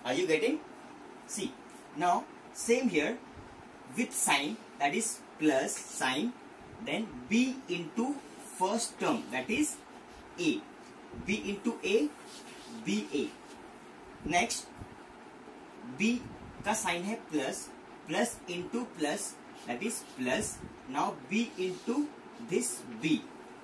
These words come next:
b into b, that is b square, right? Now see here A B and B A। जब कभी ऐसे दो मल-, दो अल्फाबेट्स होते हैं, तो उनके दरमियान भी क्या होता है?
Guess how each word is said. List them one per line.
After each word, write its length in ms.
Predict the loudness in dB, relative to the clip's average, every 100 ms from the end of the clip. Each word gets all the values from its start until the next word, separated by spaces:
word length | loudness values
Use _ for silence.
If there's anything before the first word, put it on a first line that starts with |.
| -4 0
b 180 | 2 2
into 180 | -2 0
b, 320 | 2 2 2 -4 -16 -12 -8
that 140 | -6
is 220 | -4 -4 -6 -12 -14 -14 -8
b 140 | -4 -2
square, 380 | -2 0 0 -2 -10 -14 -14 2
right? 240 | 6 6 4 -6 -16 -16 -16 -16 -16 -16 -16 -16 -16 -16 -2
Now 120 | 2 2
see 320 | 4 2 0 -6 -14 -14 -14 0
here 180 | 4 4 0 -6 -2
A 180 | 0 4
B 200 | 4 2 0 2
and 240 | 4 4 0 0
B 160 | 2 2
A। 140 | 2 0 -4 -14 -16 -16 -16 -16 -16 -16 -2
जब 120 | 0 2
कभी 220 | 2 2 0
ऐसे 180 | 0 0 2
दो 100 | 4 4 2
मल-, 160 | -2 -2 -6 -12 0
दो 100 | 2 2 -2 -4 2
अल्फाबेट्स 480 | 2 4 4 4 2
होते 180 | 0 0
हैं, 180 | -2 -6 -12 -12 -12 2
तो 80 | 4 4 0
उनके 260 | -2 0 2
दरमियान 360 | 2 2 2 0
भी 100 | -2 -6 -14 -12 -2
क्या 100 | 0
होता 180 | 4 4
है? 180 | 2